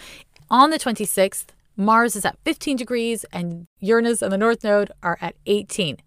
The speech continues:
So the Mercury square to Mars is not exactly square to Uranus yet,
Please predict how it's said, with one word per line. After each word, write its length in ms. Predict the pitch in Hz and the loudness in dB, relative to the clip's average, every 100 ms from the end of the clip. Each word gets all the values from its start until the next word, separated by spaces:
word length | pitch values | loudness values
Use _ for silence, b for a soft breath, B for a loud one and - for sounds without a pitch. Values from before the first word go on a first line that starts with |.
| _ | _
So 340 | - - 156 - _ _ _ - | -10 -2 0 -2 _ _ _ -6
the 160 | 185 214 | 0 2
Mercury 440 | 226 247 - 269 | 4 2 0 -4
square 240 | - 226 | 0 0
to 60 | 196 | 2
Mars 280 | 196 208 190 | 2 2 0
is 100 | 196 | -4
not 160 | 208 | -4
exactly 680 | 190 170 160 196 202 - 196 | -6 -6 0 2 0 -2 -6
square 340 | 185 - 170 165 | -6 -2 -2 -2
to 140 | - | -6
Uranus 500 | 160 151 151 147 - | -6 -6 -8 -10 -10
yet, 200 | - - | -12 -12